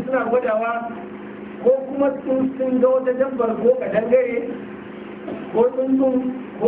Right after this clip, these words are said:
wata kazar wani, ko na makamancin wannan, ya gwada wannan harbin a jikinsa. Ko da bai kashe shi ba dai, ya cutar da shi.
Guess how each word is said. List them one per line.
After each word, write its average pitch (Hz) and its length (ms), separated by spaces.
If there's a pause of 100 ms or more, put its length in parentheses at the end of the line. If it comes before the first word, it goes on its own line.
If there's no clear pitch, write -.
wata 262 240
kazar 233 400
wani, 254 320 (300)
ko 254 180
na 285 160
makamancin 247 640
wannan, 220 340
ya 190 100
gwada 220 280
wannan 170 480
harbin 202 400
a 160 80
jikinsa. 151 480 (1200)
Ko - 160
da 311 160
bai 233 160
kashe 233 320
shi - 100
ba 220 140
dai, 208 240 (640)
ya 180 180
cutar - 400
da 156 80
shi. 147 160